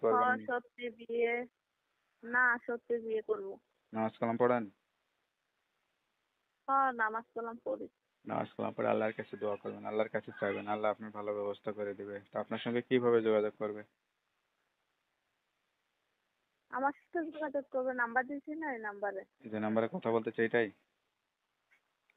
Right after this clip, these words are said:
Speaker 2: হ্যাঁ,
Speaker 1: না,
Speaker 2: এটাই।
Speaker 1: নাম্বারটা খোলা থাকে তো সবসময়?
Speaker 2: হ্যাঁ, খোলা থাকে।
Speaker 1: আচ্ছা, নাম্বারটা খোলা রাখবেন। কেউ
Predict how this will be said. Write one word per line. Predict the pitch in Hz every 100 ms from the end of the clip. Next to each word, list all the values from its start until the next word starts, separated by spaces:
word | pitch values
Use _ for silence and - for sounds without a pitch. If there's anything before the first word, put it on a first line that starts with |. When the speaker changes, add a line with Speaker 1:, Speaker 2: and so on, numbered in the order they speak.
| -
Speaker 2:
হ্যাঁ, | 262 247 233 107
Speaker 1:
না, |
Speaker 2:
এটাই। | 107 208 107
Speaker 1:
নাম্বারটা | 107 110 117
খোলা | 107 110
থাকে | 120 123
তো | 120
সবসময়? | 113 - 104 98 _ _ _ _ _ _ _ _ _ _ _ _ _ _ _ _
Speaker 2:
হ্যাঁ, | 269 277 269
খোলা | 262 220 - 233
থাকে। | 208 214 220 _ _ _
Speaker 1:
আচ্ছা, | - 101 - 107
নাম্বারটা | 101 104 -
খোলা | - 104 107
রাখবেন। | 110 117 120 123 - _
কেউ | -